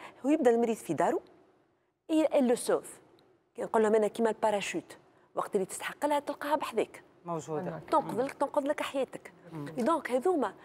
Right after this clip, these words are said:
Speaker 1: لي سونت نعرفوهم هما سبب المشاكل الكل. حتى اذا كان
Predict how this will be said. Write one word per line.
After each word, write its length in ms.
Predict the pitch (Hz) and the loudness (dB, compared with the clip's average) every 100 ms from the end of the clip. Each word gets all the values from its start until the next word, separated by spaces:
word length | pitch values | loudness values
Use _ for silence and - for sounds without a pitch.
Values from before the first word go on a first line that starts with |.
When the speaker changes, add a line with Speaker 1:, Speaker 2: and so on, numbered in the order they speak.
| - - - _ - | -20 -20 -20 _ -4
Speaker 1:
لي 120 | 254 | -2
سونت 300 | 285 320 294 | -2 0 0
نعرفوهم 420 | 247 233 - 262 220 | 0 -2 0 0 0
هما 180 | 226 | -2
سبب 320 | 208 - 220 180 | -4 2 2 2
المشاكل 540 | 196 196 226 208 196 | -2 0 0 0 0
الكل. 300 | 180 208 170 - _ _ _ | 0 0 -2 -4 _ _ _
حتى 300 | - 180 - | -12 -12 -2
اذا 120 | 208 311 | 0 4
كان 160 | 403 | 6